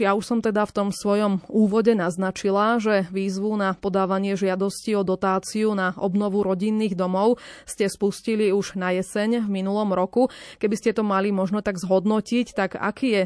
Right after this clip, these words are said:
zatiaľ záujem o tieto dotácie zo strany žiadateľov?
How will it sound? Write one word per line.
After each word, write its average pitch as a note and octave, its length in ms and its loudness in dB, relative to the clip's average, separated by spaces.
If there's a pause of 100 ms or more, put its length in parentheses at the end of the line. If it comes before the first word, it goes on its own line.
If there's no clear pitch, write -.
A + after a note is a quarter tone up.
zatiaľ F3+ 480 -2
záujem F#3 560 2
o F3 80 -2
tieto F3+ 240 0
dotácie F3+ 800 0
zo E3+ 160 -2
strany F3 400 -2
žiadateľov? E3 800 -2